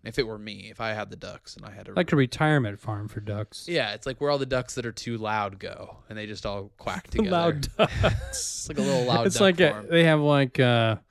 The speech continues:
Speaker 2: kinda like those, what do you call a, a rubber room?
Speaker 1: <laughs>
Speaker 2: You know, soundproofed room.
Speaker 1: Oh, yeah,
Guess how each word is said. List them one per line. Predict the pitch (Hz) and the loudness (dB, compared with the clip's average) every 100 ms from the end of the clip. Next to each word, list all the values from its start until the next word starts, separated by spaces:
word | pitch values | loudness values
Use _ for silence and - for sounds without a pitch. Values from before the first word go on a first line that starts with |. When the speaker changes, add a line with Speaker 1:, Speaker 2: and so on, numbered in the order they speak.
| _ _ _ _ - 302 - | _ _ _ _ -20 -18 -2
Speaker 2:
kinda | 175 | 2
like | 156 139 | 4 2
those, | 139 127 107 - - | 2 2 0 -6 -10
what | 160 - - | -18 -16 0
do | 139 | 0
you | - | 4
call | 135 120 110 107 127 _ _ _ _ | 4 4 2 -2 -8 _ _ _ _
a, | 131 | -4
a | |
rubber | 143 170 131 | 0 2 0
room? | 117 113 107 107 - | -2 -8 -10 -12 -12
Speaker 1:
<laughs> | 523 - - - - | -12 -14 -16 -18 -10
Speaker 2:
You | 151 | -6
know, | 131 123 123 | -4 -2 -4
soundproofed | - 156 151 139 156 135 - | -4 -2 -2 2 2 2 0
room. | 139 143 131 | 0 2 2
Speaker 1:
Oh, | - 170 | 2 2
yeah, | 170 175 | 2 2